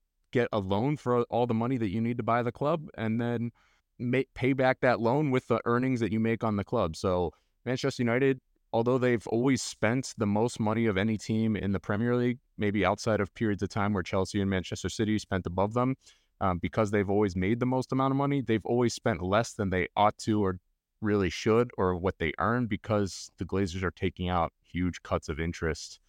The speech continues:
and taking out the money that they paid for the club in the first place. So we'll see, uh, what that changes. Um, you know, the recent history of Manchester United is just not good because the teams that are dominant are their two biggest rivals.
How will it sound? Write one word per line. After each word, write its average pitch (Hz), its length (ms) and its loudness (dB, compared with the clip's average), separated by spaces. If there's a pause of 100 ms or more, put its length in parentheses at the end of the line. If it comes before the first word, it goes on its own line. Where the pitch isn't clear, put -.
and 87 140 -4
taking 90 320 -2
out 82 200 0
the 85 60 -2
money 85 280 0
that 80 180 -4
they 80 120 0
paid 80 340 -4
for 78 460 -2 (100)
the - 80 -6
club 80 260 -2
in 76 100 -6
the 73 60 -6
first 78 300 -6
place. 73 220 -6
So 98 280 2 (560)
we'll 156 120 4
see, 151 400 2 (160)
uh, 104 320 4
what 120 220 0
that 117 180 4
changes. 110 560 0 (320)
Um, 98 240 2 (140)
you 135 120 0
know, 107 100 2
the 110 100 -2
recent 120 320 0
history 120 360 0
of 107 100 0
Manchester 107 420 -4
United 101 140 2
is 101 80 -4
just 101 180 -6
not 107 260 0
good 104 220 2
because 90 260 -2
the 90 80 -4
teams 120 320 0
that 107 100 2
are 101 60 2
dominant 107 520 0
are 98 140 0
their 90 240 0 (140)
two 117 140 -2
biggest 104 300 0
rivals. 110 560 0